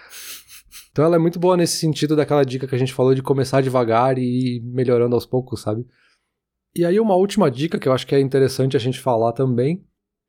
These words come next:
que é a gente justamente abraçar quando a gente tá se sentindo meio mal, assim.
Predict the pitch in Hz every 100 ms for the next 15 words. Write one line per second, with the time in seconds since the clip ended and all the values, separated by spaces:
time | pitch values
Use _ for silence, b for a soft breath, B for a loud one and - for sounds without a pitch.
0 | _ - 180 190 190 170 190 170 170 196
1 | 180 175 180 175 160 - 143 151 - 147
2 | 123 127 - 131 - 151 123 139 139 135
3 | 160 135 123 107 - 107